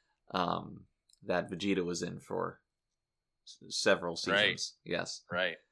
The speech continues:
Speaker 1: Um, for me, I always like to watch The Office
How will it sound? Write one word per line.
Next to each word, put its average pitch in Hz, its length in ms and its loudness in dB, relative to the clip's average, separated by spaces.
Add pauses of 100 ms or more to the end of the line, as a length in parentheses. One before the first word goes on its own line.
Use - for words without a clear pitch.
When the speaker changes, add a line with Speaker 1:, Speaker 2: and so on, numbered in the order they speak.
(540)
Speaker 1:
Um, 95 560 6 (800)
for 147 160 2
me, 147 480 6 (1300)
I 170 240 12
always 180 320 4
like 147 220 6
to 143 120 -4
watch 120 420 8
The 104 140 -2
Office - 720 4